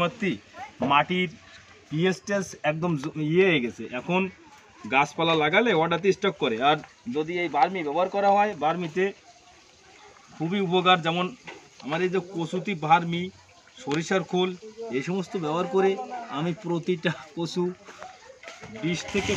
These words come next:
পঁয়ত্রিশ কেজি পর্যন্ত ওজন তৈরি করেছি, উচ্চতা বানাইছি দশ ফিট। তার একটা magic হচ্ছে এই ভার্মি compost। ভার্মি compost ছাড়া কোনো ই নেই। ভার্মিতে যে কোনো গাছ, আমি যে কোনো গাছ, এই যে আম গাছ,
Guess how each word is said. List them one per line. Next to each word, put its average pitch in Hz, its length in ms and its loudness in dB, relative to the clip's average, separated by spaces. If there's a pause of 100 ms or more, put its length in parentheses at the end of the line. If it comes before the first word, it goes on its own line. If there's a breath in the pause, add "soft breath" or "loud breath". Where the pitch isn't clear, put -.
(100)
পঁয়ত্রিশ 175 520 -2
কেজি 196 260 2
পর্যন্ত 185 320 0 (920)
ওজন 180 240 2 (440)
তৈরি 175 280 4
করেছি, 185 300 4 (760)
উচ্চতা 175 380 0 (340)
বানাইছি 170 340 2 (120)
দশ 160 220 4
ফিট। 190 180 2 (560)
তার 160 160 8 (360)
একটা - 260 2 (140)
magic 165 340 4 (320)
হচ্ছে - 300 -4
এই 143 120 0
ভার্মি 147 280 2
compost। 101 320 -10 (520)
ভার্মি 170 280 2
compost 156 320 -4
ছাড়া 175 200 2 (260)
কোনো 156 180 -2
ই 147 80 0
নেই। 127 160 0
ভার্মিতে 196 320 2 (120)
যে 185 160 4
কোনো 226 140 0 (100)
গাছ, 123 140 0 (100)
আমি 175 180 -4
যে 160 140 -4
কোনো 190 140 -4 (100)
গাছ, 175 220 -2
এই 175 100 -6
যে 185 60 -4 (140)
আম 165 80 -4 (140)
গাছ, 165 200 -2